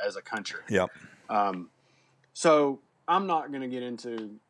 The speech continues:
Speaker 1: who's right, who's wrong, you know, 'cause you still got the beachgoers right now that
Speaker 2: Sure.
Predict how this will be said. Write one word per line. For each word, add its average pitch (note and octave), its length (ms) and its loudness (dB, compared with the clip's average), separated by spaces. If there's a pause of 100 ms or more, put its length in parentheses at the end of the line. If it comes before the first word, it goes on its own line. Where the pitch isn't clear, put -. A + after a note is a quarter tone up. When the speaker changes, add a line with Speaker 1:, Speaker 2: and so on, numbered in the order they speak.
Speaker 1:
who's A#2 220 -6
right, A2 240 -4
who's G#2+ 180 -8
wrong, G#2 300 -8
you A2 80 -8
know, A2+ 140 -6
'cause A2 180 -14
you D3 80 -2
still C#3 220 -6
got A#2+ 200 -4
the B2 60 -10
beachgoers G2+ 760 -8
right G2 240 -8
now G2 320 -10
that - 60 -10
Speaker 2:
Sure. B2 260 -2